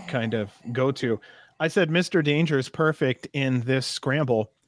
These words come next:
He was replacing Rina Yamashita. So this scramble also had our, our what, our U V champion.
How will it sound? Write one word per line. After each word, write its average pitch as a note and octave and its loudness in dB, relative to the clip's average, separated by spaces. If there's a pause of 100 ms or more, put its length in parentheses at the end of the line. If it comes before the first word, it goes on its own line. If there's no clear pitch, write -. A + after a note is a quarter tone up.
(180)
He F#3 2
was B3+ 2
replacing F#3 2
Rina C#3 2
Yamashita. A2 0
So D3 2 (300)
this B3+ 2
scramble A#3+ 2
also F3 4
had D3+ 2
our, C3+ 2
our B2+ 2
what, C#3+ 2
our A#2 4
U C3 2
V C#3 2
champion. C3 0